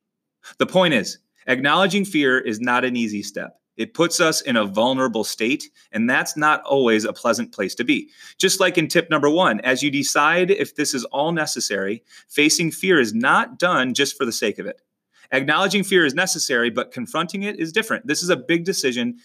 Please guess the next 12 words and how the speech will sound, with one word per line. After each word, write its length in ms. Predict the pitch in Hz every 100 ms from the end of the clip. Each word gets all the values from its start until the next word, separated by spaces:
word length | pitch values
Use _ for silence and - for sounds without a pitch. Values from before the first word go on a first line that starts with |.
| _
and 180 | 113 113
many 280 | 131 151 147
items 340 | 131 131 107
will 220 | 107 113
need 220 | 113 110 101
to 60 |
be 140 | 95 95
considered. 440 | 95 113 98 - _ _ - -
In 100 | 160
terms 240 | 160 202
of 100 | 190
specifics, 640 | 180 190 - 208 135 - -